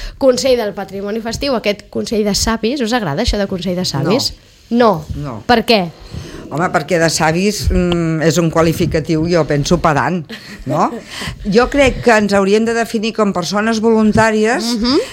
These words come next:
Speaker 2: que ens han demanat la col·laboració, que com que si-, ens hem, estimem la festa i sempre l'hem participat de diferents maneres, perquè jo no he pogut ballar mai,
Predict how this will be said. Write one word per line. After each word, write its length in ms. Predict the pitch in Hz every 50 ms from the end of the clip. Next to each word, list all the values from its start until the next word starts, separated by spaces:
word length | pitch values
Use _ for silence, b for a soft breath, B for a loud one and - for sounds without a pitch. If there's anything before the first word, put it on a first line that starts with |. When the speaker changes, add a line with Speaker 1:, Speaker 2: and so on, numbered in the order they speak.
| B - -
Speaker 2:
que 180 | - - 208 196 190 190 185 180 175 170 165 170
ens 160 | 170 165 185
han 120 | 196 208 220
demanat 320 | 226 220 220 214 214 208 208
la 120 | 208 202
col·laboració, 840 | 208 214 208 202 196 185 185 190 170 196 185 - - 247 277 294 285
que 160 | 247 214 170
com 200 | - 175 170 165
que 120 | - 175 156
si-, 220 | 147 - - - - -
ens 200 | 170 175 160 185
hem, 120 | 190 180 -
estimem 500 | - - 160 - - 202 180 185 202 208
la 120 | 202 202 185
festa 400 | - 262 262 262 262 - - 170
i 40 | 147
sempre 360 | - 180 170 170 - 185 185
l'hem 180 | 175 180 175 -
participat 760 | 190 165 - 190 175 - - 185 - - 214 208 175 - - -
de 160 | 147 165 160
diferents 480 | 151 135 - 160 147 160 170 165 156 156
maneres, 520 | 175 170 170 185 196 196 190 277 370 - -
perquè 240 | 156 143 139 147 151
jo 60 | 156
no 80 | 170 165
he 40 | 127
pogut 280 | 156 151 151 160 143
ballar 240 | 151 151 160 156 151
mai, 240 | 160 165 185 214